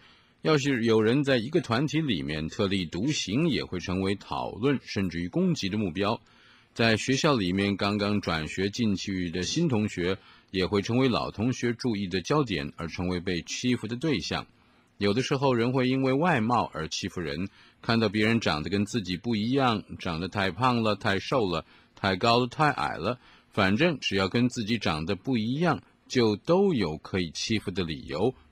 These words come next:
可以欺负一番了。据美国人统计，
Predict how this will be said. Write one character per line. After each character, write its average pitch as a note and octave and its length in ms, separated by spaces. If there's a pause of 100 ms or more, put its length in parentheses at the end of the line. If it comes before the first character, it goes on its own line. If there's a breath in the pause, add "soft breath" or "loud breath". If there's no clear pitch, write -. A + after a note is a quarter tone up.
可 G2 140
以 F2 100
欺 A#2 320
负 - 320
一 F2 140
番 E2 240
了。 D#2+ 160 (1700 soft breath)
据 C#3+ 240
美 F#2+ 200
国 G#2 200
人 F3 140
统 F2 260
计， A2 280